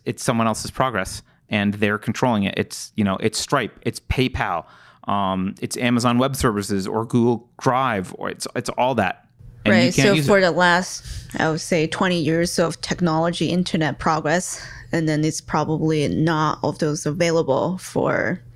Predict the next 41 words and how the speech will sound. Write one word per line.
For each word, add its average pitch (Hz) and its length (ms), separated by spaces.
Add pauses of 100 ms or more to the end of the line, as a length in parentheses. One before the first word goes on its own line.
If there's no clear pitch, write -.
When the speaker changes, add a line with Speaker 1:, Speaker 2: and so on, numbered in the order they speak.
(120)
Speaker 2:
if - 160
you - 100
have - 300
different - 480
political - 360
views - 340
right - 140
now. - 200 (420)
Speaker 1:
That's 117 160
right. 156 240 (340)
And 143 540 (180)
we 135 160
haven't 151 240
even 123 180
talked 123 260
about 113 260
the 117 60
cell 165 200
phones. - 400 (280)
Theoretically, 160 500
you 139 140
might 143 180
need 143 140
to 131 60
build 151 220
your 156 140
own 165 140
cell 214 240
phone 101 280
someday 95 400
because 101 480 (240)
both 143 360 (100)
Android, 151 760 (240)
i 101 160
e 95 320
Google, 131 580 (200)
and 143 460
Apple 143 520 (160)
hate - 420
these - 180
companies. - 560